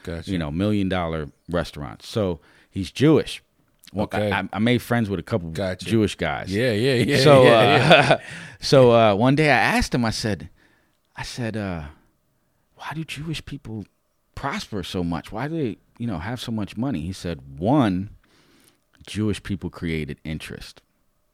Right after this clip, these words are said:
Speaker 1: Wow.
Speaker 2: We started the first banks, and we came up with the concept of, "I'll loan you this money, but you have to pay me this amount back."
Speaker 1: Mm.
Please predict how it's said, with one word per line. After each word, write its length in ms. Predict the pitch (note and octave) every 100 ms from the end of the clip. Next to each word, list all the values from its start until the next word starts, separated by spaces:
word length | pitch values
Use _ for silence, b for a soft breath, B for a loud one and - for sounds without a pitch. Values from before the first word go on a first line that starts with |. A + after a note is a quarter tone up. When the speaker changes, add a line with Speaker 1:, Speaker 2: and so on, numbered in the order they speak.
| _ _ b b -
Speaker 1:
Wow. 360 | D2+ D#2+ E2 - _ _
Speaker 2:
We 160 | E2 F2+
started 400 | - F2+ E2 C#2+
the 60 |
first 360 | - F#2 A#2+ -
banks, 500 | F#2+ F#2 F#2 - - _ b b b b
and 140 | E2+ D#2+
we 120 | F2
came 320 | - F2+ E2+
up 160 | D#2+ D#2
with 100 | D2
the 60 |
concept 680 | - - D2+ D2 - C2+ -
of, 440 | - C2+ A#1+ - _ _ _ _ _
"I'll 160 | C2+ D2+
loan 260 | D#2 F2 G#2+
you 80 | A#2+
this 200 | C3 C3
money, 340 | A#2+ F#2+ F#2+ - _ _ _ _ _ _ _ _ _ _ _
but 200 | - -
you 80 | F2+
have 140 | F2 -
to 60 |
pay 160 | - D#2+
me 140 | D2+
this 240 | D2+ F2 -
amount 320 | D#2+ D2+ B1+
back." 340 | D#2 - - -
Speaker 1:
Mm. 280 | G2 F#2+